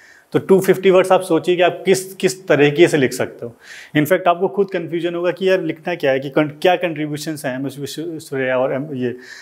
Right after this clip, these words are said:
एम एस स्वामी-, स्वामीनाथन और सर एम विश्वेश्वरैया के। तो आप कुछ भी लिखोगे, सारे डायमेंशंस लिखोगे, जो इंपॉर्टेंट है वो भी लिखोगे, जो not important है वो भी लिखोगे।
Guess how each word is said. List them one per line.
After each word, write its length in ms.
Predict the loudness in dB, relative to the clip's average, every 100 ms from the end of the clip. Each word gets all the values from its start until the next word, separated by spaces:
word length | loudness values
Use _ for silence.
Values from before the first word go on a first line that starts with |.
| -2
एम 100 | 0
एस 80 | 0
स्वामी-, 340 | 2 2 2 -2
स्वामीनाथन 580 | -2 0 0 -2 -2
और 100 | -4
सर 240 | 0 0 2
एम 200 | 0 0
विश्वेश्वरैया 540 | -4 -6 -6 -8 -8
के। 140 | -12 -18 _ -20 _ _ 0
तो 60 |
आप 100 | 2
कुछ 140 | 4 4
भी 100 | 4
लिखोगे, 400 | 2 0 -4 -10 -16
सारे 300 | -2 2 2
डायमेंशंस 440 | 0 -2 -6 -8
लिखोगे, 320 | -6 -6 -4 0
जो 160 | 2
इंपॉर्टेंट 440 | 2 2 0 0 -2
है 60 |
वो 100 | -2
भी 100 | -2
लिखोगे, 320 | -2 -4 -4
जो 80 | -4
not 200 | -2 -4
important 320 | -4 -4 -4
है 120 | -2 -2
वो 140 | 0
भी 80 | 0
लिखोगे। 360 | -2 -4 -10